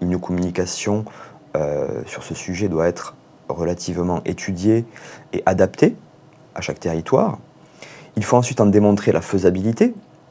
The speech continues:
à savoir que les symbioses industrielles sont possibles partout, pas uniquement à Kalundborg, et donc démontrer effectivement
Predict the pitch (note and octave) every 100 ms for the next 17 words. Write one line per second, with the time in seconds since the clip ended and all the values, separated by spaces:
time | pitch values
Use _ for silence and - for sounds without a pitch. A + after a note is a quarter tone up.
0 | - - E2 E2 F#2 G#2 - E2+ E2 -
1 | D#2+ F2 E2+ E2+ D#2 - G#2 F#2+ - -
2 | - - - D3+ A#2 G#2+ - F#2+ - -
3 | - - F#3+ - - C3 G2+ G2 G#2+ G#2+
4 | - - - D#2+ D#2 F#2+ C3 E3 E3+ -
5 | - - - - - - - - - _
6 | - C3+ A2+ D3+ - - - - F2+ G2+
7 | C3+ G#2+ G2 B2+ C#3+ F#2 - F2+ F2 F#2
8 | B2+